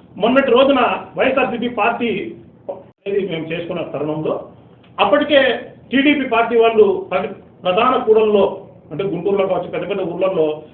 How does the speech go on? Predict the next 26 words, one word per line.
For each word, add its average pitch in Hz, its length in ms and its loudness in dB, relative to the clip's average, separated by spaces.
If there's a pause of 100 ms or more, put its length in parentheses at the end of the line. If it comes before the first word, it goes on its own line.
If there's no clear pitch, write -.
(140)
ఫ్లెక్సీలు 233 360 2
ఏర్పాటు 196 320 0
చేయడం 165 160 -6
జరిగింది, 151 500 -4 (280)
జంతు 208 220 4
కొవ్వు 196 240 2
ఉందని 151 200 -4
చెప్పేసి. 120 300 -12 (200)
అంటే 254 420 0 (240)
సీబీఐ 269 680 2 (320)
చెప్పిన 220 200 -2
తర్వాత 208 360 2
కూడా 185 380 2
అయినా 208 200 0
కానీ 233 400 0
వాళ్ళు 196 200 0
ఆ 175 140 0
రకంగా 190 220 -4
దుష్ప్రచారం 196 640 -2
వైఎస్ఆర్సీపీ 160 500 -6
పార్టీ 147 300 -8
పైన 147 180 -6 (120)
చేస్తున్నప్పుడు 147 580 -6 (440)
అంబటి 240 240 2
రాంబాబు 240 360 2
గారు 214 520 4